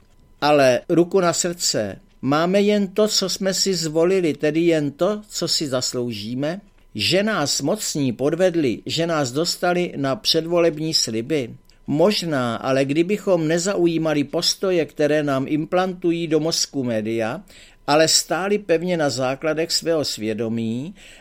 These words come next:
a kdybychom věřili své intuici a ne politickým sedmilhářům, a kdybychom tak rychle nezapomínali na vlastní zkušenosti,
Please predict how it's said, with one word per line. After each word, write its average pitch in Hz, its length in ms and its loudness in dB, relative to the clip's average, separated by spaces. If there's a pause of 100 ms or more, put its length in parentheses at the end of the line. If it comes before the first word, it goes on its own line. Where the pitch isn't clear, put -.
(120)
a 160 60 0
kdybychom 180 580 2
věřili 170 460 0
své 170 260 0
intuici 156 720 -2
a 143 120 -2
ne 143 140 2
politickým 147 720 -2
sedmilhářům, 117 1400 -4 (500)
a - 60 -4
kdybychom 185 640 2
tak 151 220 -2
rychle 170 420 0
nezapomínali 165 920 0
na 131 120 0
vlastní 131 540 -2
zkušenosti, 147 1080 -4